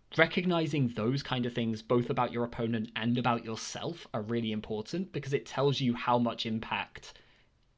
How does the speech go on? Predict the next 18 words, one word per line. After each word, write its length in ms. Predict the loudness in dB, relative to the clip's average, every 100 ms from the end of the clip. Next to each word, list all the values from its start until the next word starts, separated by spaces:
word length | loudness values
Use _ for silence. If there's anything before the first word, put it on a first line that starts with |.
| -4
each 320 | -4 -2 -6
stage 480 | -6 -4 -4 -4 -6
of, 120 | -10 -12 _ -6
like, 160 | -6 -4
each 240 | -6 -4
thing 200 | 0 0 2
you 120 | 0
find 400 | 0 0 2 0
along 220 | -4 -6
the 80 | -4
way 240 | -4 -4
will 200 | -6 -10
have. 520 | -6 -2 -2 -4 -16 -20 _ -20 -20 -20 _ _ _ _ _ _ _ _ _ _ _ _ _ _ _ _ _ _
If 140 | 0
you 200 | 4 4
find, 480 | 6 6 8 6 4
for 140 | 0
example, 680 | -4 -2 -2 -2 -2 -2 -6